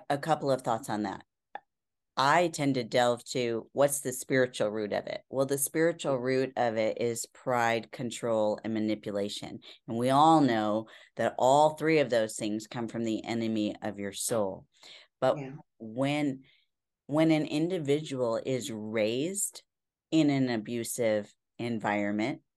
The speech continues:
Speaker 2: Mm-hmm.
Speaker 1: and they feel out of control, there is a greater likelihood that their personality will grow and develop in such a way that they will look for areas where they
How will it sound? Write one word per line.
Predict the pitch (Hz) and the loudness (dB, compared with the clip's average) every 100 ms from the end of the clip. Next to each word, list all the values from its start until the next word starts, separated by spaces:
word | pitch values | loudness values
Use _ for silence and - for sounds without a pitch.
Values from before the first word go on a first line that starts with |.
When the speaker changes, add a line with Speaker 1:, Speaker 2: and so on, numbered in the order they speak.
| _ _ _ - | _ _ _ -20
Speaker 2:
Mm-hmm. | 143 160 151 160 | -18 -12 -6 0
Speaker 1:
and | 135 131 120 | 0 0 2
they | 127 156 226 | 4 6 4
feel | 220 156 131 113 | 0 0 2 2
out | 110 104 | 0 0
of | 107 - | -4 -8
control, | 117 104 - 107 101 101 127 139 _ _ _ _ - | -10 -8 -6 -2 -2 -2 -8 -14 _ _ _ _ -12
there | 147 135 135 | 2 6 6
is | 131 131 | 6 2
a | 127 | -2
greater | 107 131 139 165 185 180 | -2 0 2 2 -2 -2
likelihood | 165 185 208 160 143 131 123 | 0 0 0 -4 -4 -2 -2
that | 127 123 | -2 0
their | 131 131 | 2 2
personality | 131 - 160 160 170 156 147 151 165 160 156 147 143 - | -2 -8 -6 -4 -2 0 2 2 2 2 2 2 -2 -4
will | 127 127 131 127 127 123 - - - _ - | -6 2 4 4 4 0 -4 -20 -20 _ -14
grow | 131 127 143 139 156 170 | -6 2 4 6 6 4
and | 160 143 | 2 2
develop | 131 117 135 135 139 139 | 2 4 2 4 0 -2
in | 127 | -6
such | - 131 131 | -2 -2 -2
a | 131 | 0
way | 127 127 127 | 2 4 4
that | 120 98 110 | 0 -2 -4
they | 131 147 185 | 4 6 6
will | 180 151 139 139 | 4 4 2 2
look | 135 - | 0 -2
for | 131 120 | -4 -2
areas | 123 127 131 131 131 | 2 2 4 2 0
where | 120 123 131 131 | -4 0 2 2
they | 139 143 147 | 2 0 -2